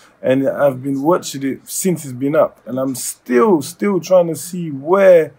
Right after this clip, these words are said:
they can give him the last round at twenty,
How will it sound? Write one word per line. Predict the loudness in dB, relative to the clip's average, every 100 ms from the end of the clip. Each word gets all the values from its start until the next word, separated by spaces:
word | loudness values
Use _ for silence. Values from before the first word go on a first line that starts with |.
| _ _ _
they | -2 -2
can | 0 -4
give | -2 -4 -2
him | -2 -2
the | -4
last | 6 6 6 -2
round | 4 4 4 -4 -12 _ _ _ _ -2
at | -2 -2
twenty, | -2 0 0 -2 -8 -6 -6